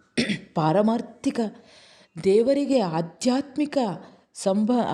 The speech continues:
ಆಧ್ಯಾತ್ಮಿಕಕ್ಕೆ ಸಂಬಂಧಿಸಿದ ಒಂದು ಸುಖ, ಸಂತೋಷ ಸಿಗಬೇಕಾದ್ರೆ ದೈವ ಭಕ್ತಿಯನ್ನು ಒಬ್ಬ ಮನುಷ್ಯ ರೂಢಿಸಿಕೊಳ್ಬೇಕು, ಮೈಗೂಡಿಸಿಕೊಳ್ಬೇಕು. ಅದು ಡಾಂಭಿಕ ಭಕ್ತಿಯಾಗದೆ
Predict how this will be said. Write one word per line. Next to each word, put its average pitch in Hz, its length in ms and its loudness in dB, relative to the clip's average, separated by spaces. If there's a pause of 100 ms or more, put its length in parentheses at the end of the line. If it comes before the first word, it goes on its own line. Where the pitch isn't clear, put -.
ಆಧ್ಯಾತ್ಮಿಕಕ್ಕೆ 254 1040 0 (120)
ಸಂಬಂಧಿಸಿದ 208 760 -2 (200)
ಒಂದು 165 220 0
ಸುಖ, 214 360 -6 (520)
ಸಂತೋಷ 214 600 0 (100)
ಸಿಗಬೇಕಾದ್ರೆ 196 920 0 (800)
ದೈವ 220 360 0 (160)
ಭಕ್ತಿಯನ್ನು 226 720 -2
ಒಬ್ಬ 185 220 0 (100)
ಮನುಷ್ಯ 208 520 0
ರೂಢಿಸಿಕೊಳ್ಬೇಕು, 202 1160 0 (140)
ಮೈಗೂಡಿಸಿಕೊಳ್ಬೇಕು. 208 1300 0 (1120)
ಅದು 269 220 2 (480)
ಡಾಂಭಿಕ 226 640 0 (160)
ಭಕ್ತಿಯಾಗದೆ 160 960 2